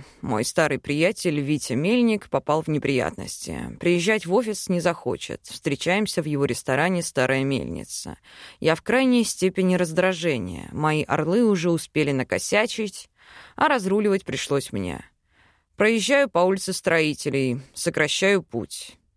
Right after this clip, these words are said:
Не люблю по ней ездить. Вечно происходит какая-то фигня. Ну что за день? Вижу, как какие-то упыри тащат девчонку из машины.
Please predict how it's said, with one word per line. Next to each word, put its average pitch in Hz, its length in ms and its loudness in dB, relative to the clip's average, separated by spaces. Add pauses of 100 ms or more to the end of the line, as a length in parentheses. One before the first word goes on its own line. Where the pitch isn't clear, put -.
Не 220 240 2
люблю 190 240 2
по - 80 -4
ней 139 240 0
ездить. - 560 -4 (240)
Вечно 165 380 0
происходит 151 520 -2
какая-то 135 420 0
фигня. 143 440 -6 (680)
Ну 165 220 2
что 180 220 2
за 170 160 4
день? 131 320 -4 (460)
Вижу, 233 420 2
как 208 220 0
какие-то 180 440 0
упыри 202 440 2
тащат 170 480 0
девчонку 151 540 0
из 139 100 -2
машины. 82 640 -4